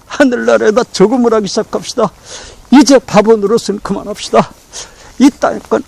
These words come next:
아무리 많이 가져도 빈털털이고요. 지금 가지고 있다는 사람도 <laughs> 빈털털이에요.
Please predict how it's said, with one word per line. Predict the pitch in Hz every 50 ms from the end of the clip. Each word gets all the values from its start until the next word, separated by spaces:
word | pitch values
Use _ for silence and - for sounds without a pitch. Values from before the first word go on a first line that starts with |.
| _ _ -
아무리 | 156 170 233 285 285 285 247 269
많이 | 233 233 226 233 254
가져도 | - - - 170 160 233 208 175 220 214
빈털털이고요. | - - 208 220 226 - - 226 220 - - 196 185 - 180 185 233 190 -
지금 | - - 247 262 240 220
가지고 | - - 165 170 175 220 214 - 233
있다는 | 175 175 - - - - - 240 - 220
사람도 | 170 175 196 202 196 208 208 214 262
<laughs> | 254 165 - _ _ - - _ - - - _ _ _ _ - 202 180 - - 147 117 - - - - - 254 - - 214 - -
빈털털이에요. | - 240 233 - - 240 - - _ - - 208 - - - -